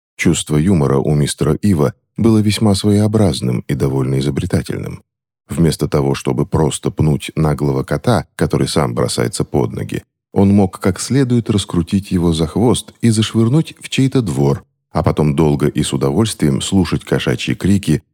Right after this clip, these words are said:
и стук крышек на мусорных бачках. Тот, кто заявлял, что мистер Ив – бессовестная скотина, в корне заблуждался. Мистер Ив был скотиной с совестью. Он мог указать вам неверное направление,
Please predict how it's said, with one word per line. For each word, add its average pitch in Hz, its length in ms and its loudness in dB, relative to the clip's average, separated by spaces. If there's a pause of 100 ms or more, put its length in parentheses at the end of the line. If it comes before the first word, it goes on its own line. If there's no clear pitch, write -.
(120)
и 104 120 2
стук - 400 -2
крышек - 560 0
на 73 160 0
мусорных 60 480 -4
бачках. - 580 -8 (1120)
Тот, 80 160 0
кто - 180 -2
заявлял, 69 460 0
что - 220 -2
мистер 71 480 0
Ив – 76 280 0
бессовестная 67 760 -2
скотина, 76 640 -2 (200)
в - 140 -20
корне 85 340 2
заблуждался. 80 840 -2 (500)
Мистер 78 480 2
Ив 92 220 2
был 76 240 0
скотиной 62 600 -4
с - 100 -8
совестью. - 800 -4 (600)
Он 143 240 4
мог 101 300 2
указать 82 440 0
вам 76 220 0
неверное 80 600 2
направление, 82 840 0